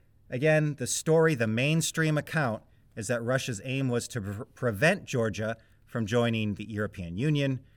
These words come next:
or joining nato, to disrupt them politically and prevent the sort of natural development of that country. But in doing so, Russia seems to have carved out these mystical little places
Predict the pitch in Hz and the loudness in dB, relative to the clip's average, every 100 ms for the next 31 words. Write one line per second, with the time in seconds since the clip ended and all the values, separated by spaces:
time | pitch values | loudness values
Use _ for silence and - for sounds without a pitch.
0 | - - 98 - 107 95 90 95 143 143 | -20 -10 -8 -4 -2 -2 -4 -2 0 2
1 | 139 139 - _ _ _ _ _ _ - | 2 0 -8 _ _ _ _ _ _ -10
2 | 110 101 98 95 147 - - 131 120 - | -8 -8 -6 -4 -4 -6 -2 0 0 -4
3 | 101 104 143 - 135 131 131 _ _ _ | -8 -2 -2 -2 -4 -4 -6 _ _ _
4 | - 101 107 98 120 107 110 - 104 87 | -10 -6 -4 0 -2 -2 -6 -6 -6 -4
5 | 104 127 131 - 117 95 101 107 110 101 | -2 -2 -2 -2 -2 -2 -2 -2 -2 -6
6 | 95 - _ _ 107 92 92 - - 139 | -8 -14 _ _ -12 -8 -10 -10 -4 -4
7 | - 107 98 - _ _ _ 170 185 160 | -4 -6 -8 -12 _ _ _ 2 4 0
8 | 285 311 285 - 139 117 139 139 156 170 | 0 -2 -2 0 2 2 0 0 0 0
9 | 160 160 151 151 123 - 156 147 147 - | -4 -2 -2 -2 -6 -6 0 2 2 0
10 | - 147 160 135 - _ _ _ _ 135 | -6 0 0 0 -6 _ _ _ _ -4
11 | 131 123 127 156 - 165 151 139 131 131 | -2 -2 0 0 0 -4 -2 0 0 0
12 | 120 - 151 170 - 110 87 - | -2 -2 2 2 2 -4 -6 -10